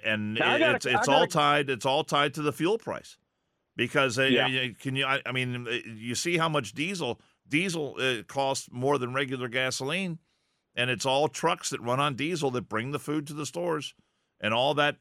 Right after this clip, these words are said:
Speaker 1: all
Speaker 2: Yep.
Speaker 1: that's, it's all built into the price of a,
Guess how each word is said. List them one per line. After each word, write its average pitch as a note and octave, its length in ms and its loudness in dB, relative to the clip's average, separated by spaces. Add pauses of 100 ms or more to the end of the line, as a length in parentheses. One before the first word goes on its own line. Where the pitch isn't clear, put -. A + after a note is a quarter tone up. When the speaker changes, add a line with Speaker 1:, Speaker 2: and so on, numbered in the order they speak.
Speaker 1:
all C3 80 2
Speaker 2:
Yep. D3 160 6
Speaker 1:
that's, D3 240 0
it's B2+ 220 0
all C3 240 2 (800)
built D3 260 2
into D3 200 -4
the C3+ 100 -4
price C#3+ 380 0
of B2 160 0
a, A2+ 160 0